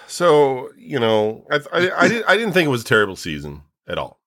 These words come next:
I, I thought it was totally serviceable season. They, they had, like, a mission to go back and reclaim Mandalore. And, um, uh, what's that guy's name? Darth, uh,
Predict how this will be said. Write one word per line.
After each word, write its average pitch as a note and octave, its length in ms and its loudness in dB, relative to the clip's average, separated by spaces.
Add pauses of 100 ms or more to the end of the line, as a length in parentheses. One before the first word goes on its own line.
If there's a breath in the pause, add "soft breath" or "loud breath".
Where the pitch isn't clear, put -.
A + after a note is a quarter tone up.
I, G#2 280 0
I - 20 4
thought B2+ 200 2
it A#2+ 40 2
was A2 160 -2
totally G2+ 300 0
serviceable E2 480 -6
season. D2+ 380 -10
They, D#2+ 220 -10 (240 soft breath)
they F2+ 80 -6
had, C3+ 180 2
like, B2+ 120 2
a B2 60 2
mission F2 500 -2
to E2 60 -6
go E2+ 140 -4
back D#2+ 360 -2
and D2+ 320 -6
reclaim E2 520 0
Mandalore. D2 600 -4 (540 loud breath)
And, D2+ 500 -2
um, C#2 480 -10 (360)
uh, A1+ 600 -10 (420)
what's G2+ 160 -8
that A2 100 2
guy's G#2 260 2
name? G2+ 460 0 (320)
Darth, F#2 680 -2
uh, D#2+ 600 -2